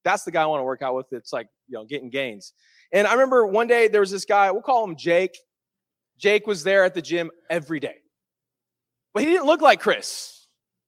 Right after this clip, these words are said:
He looked like just average me. Like, he didn't, he, but he was there, like,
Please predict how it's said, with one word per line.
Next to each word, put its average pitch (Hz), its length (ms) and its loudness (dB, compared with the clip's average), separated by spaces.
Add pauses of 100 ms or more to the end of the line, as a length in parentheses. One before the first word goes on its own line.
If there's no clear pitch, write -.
(300)
He 262 100 -4
looked 294 160 -2
like 247 240 2
just 208 260 -8 (180)
average 202 460 -2
me. 185 300 -2
Like, 131 140 -8
he 240 120 -10
didn't, 196 240 -8 (100)
he, 180 140 -14
but 247 140 -6
he 277 80 0
was 294 160 -2
there, 294 200 4
like, 220 140 0